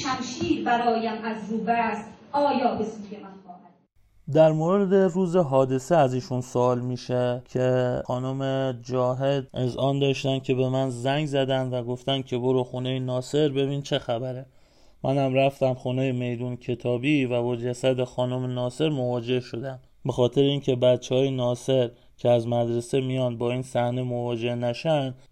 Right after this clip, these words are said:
Speaker 2: یه لاف می‌کشم روش و دستم خونی می‌شه. به خاطر همینم دستم اونجا میشورم و اثر انگشتم هم به خاطر همین اونجا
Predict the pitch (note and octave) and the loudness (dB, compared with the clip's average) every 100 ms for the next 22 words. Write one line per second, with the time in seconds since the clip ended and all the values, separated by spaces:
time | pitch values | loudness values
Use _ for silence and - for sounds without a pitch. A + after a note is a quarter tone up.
0 | - C#3 D3 C3+ B2+ C#3+ C#3+ C#3 C3+ C3+ | 0 4 6 8 8 6 4 -4 -2 -2
1 | C#3+ C3+ C3+ E3 - C#3 C3+ C#3 C#3 - | 0 0 0 -4 0 2 4 4 4 2
2 | C#3 - - B2 B2 A2 - A#2 - - | -2 -4 -6 -4 -4 -6 -10 -12 -14 -20
3 | _ _ C3 - B2 A#2+ C3+ C3 C3+ C3+ | _ _ -6 0 0 2 2 2 0 0
4 | B2+ A#2+ C3 C3 - B2+ A#2+ A#2+ A#2 C3 | -2 2 2 2 0 -2 -2 -4 0 0
5 | B2 C#3+ F3 D3 C3+ C3 B2+ - _ _ | 0 -4 -4 -4 -2 -2 -4 -8 _ _
6 | _ - B2 B2 B2 A#2+ A#2 - B2 B2 | _ -6 0 2 2 2 -2 -4 -6 -2
7 | B2+ B2 A#2+ B2+ D3 - D3 C#3+ C#3 C#3 | 0 0 0 -2 -6 -2 -2 -2 -4 -2
8 | B2+ - A#2+ A#2+ C3 C3 C3+ C3+ B2 A#2+ | -2 -2 -4 -2 0 0 0 -2 -4 -6
9 | A#2+ A#2 A2+ A2+ A2 | -8 -8 -6 -8 -8